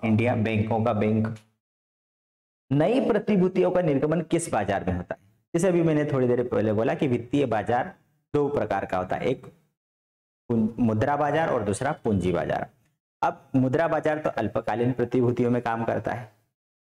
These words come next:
और पूंजी बाजार दीर्घकालीन प्रतिभूतियों में काम करता है। तो दीर्घकालीन प्रतिभूतियों में काम करने वाला जो पूंजी बाजार है,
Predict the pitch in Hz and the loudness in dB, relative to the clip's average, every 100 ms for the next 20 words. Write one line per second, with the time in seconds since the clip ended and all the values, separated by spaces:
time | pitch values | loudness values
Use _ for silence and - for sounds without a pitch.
0 | _ _ _ 160 - 170 170 202 180 180 | _ _ _ -4 0 2 4 4 2 2
1 | 185 - - - 117 120 120 120 127 135 | -2 -4 -10 -2 2 2 0 2 2 0
2 | 127 131 123 123 123 127 120 117 117 113 | 0 2 2 2 2 2 0 -2 -2 -4
3 | - 113 113 - 151 135 160 185 175 160 | -4 -4 -6 -4 0 0 2 0 0 0
4 | 160 143 - 139 131 127 131 135 - _ | 0 -2 0 0 0 0 -2 -2 -12 _
5 | - 147 147 135 135 120 117 117 117 139 | -4 -2 0 -2 -2 0 0 0 0 -2
6 | - 131 120 113 104 104 101 95 | 0 0 2 0 0 0 0 -2